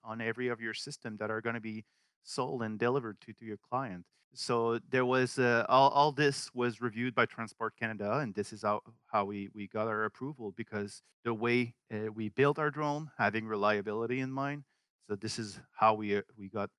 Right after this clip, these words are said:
approved, uh, being compliant. And, and this is, I think, the way to go.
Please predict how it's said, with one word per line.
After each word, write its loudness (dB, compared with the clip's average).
approved, -8
uh, -4
being -2
compliant. -2
And, -4
and -4
this -2
is, -10
I 2
think, -2
the -2
way -2
to -8
go. -6